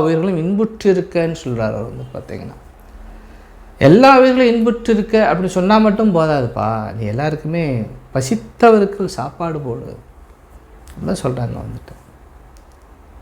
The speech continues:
இந்த உலகத்துல மொத உணவு, அதுக்கப்புறம்தான் உடை, அதுக்கப்புறம்தான் இருப்பிடமோ மற்ற இதோ. உணவு தான் மொத முக்கியம். சாப்பாடு, உணவு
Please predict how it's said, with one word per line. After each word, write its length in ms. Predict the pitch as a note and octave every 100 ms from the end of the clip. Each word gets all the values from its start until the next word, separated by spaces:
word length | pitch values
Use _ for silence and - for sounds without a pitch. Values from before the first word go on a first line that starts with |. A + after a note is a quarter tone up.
| - - - _ - - - - - - - -
இந்த 140 | - -
உலகத்துல 460 | G2+ E3 G3 G3 F#3+
மொத 200 | D3+ D3 F#3+ F#3 - - - _ _ _ -
உணவு, 280 | C#3+ D#3 B2 - - - - -
அதுக்கப்புறம்தான் 760 | G#2+ C3 C3+ C3+ E3 F3 F#3 D#3+
உடை, 220 | C#3+ D3 D#3+ - - _ - - _ -
அதுக்கப்புறம்தான் 760 | B2 C#3 C#3 C3+ C3+ C3+ C3 - - - - - - - - - - - - - - - - -
இருப்பிடமோ 520 | C#3 C3 B2 A#2+ C3+
மற்ற 320 | B2+ A2+ B2
இதோ. 220 | A2+ G#2+ G#2+ - - - -
உணவு 280 | G#2+ E3 E3+
தான் 200 | F3+ F3
மொத 140 | C3 C#3
முக்கியம். 400 | A2+ - C#3 C3 - _ _ _ _ _ _ _ _ - - - - - - - - -
சாப்பாடு, 440 | C#3+ G3 A#3+ F#3 - - - - - _ _ _ _
உணவு 340 | - D#3 B3+